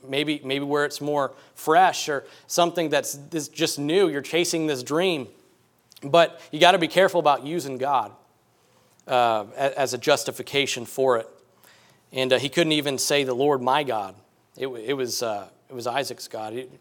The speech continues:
he, he didn't, he didn't even use that. Um, but he had the opportunity to be honest, and, uh, Isaac's questioning that. There's obviously something that's going on. And, um,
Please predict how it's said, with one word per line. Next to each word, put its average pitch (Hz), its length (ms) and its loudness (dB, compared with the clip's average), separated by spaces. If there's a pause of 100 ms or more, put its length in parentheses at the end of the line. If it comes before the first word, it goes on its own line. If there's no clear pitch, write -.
(520)
he, 147 180 -4
he 139 140 -6
didn't, 131 320 -4
he 131 80 -10
didn't 139 160 -6
even 120 160 -6
use 123 240 -6
that. 131 400 0 (1160)
Um, 127 440 2 (1120)
but 143 140 2
he 135 40 4
had 175 200 6
the 185 80 8
opportunity 180 400 4
to 165 60 0
be 156 120 0
honest, 165 460 2 (440)
and, 139 220 0
uh, 120 180 4
Isaac's 160 400 4
questioning 165 500 4
that. 160 200 2
There's 143 200 -4
obviously 151 360 2
something 147 280 -4
that's 151 180 -6
going 160 240 0
on. 151 240 0 (580)
And, 156 300 2
um, 131 380 4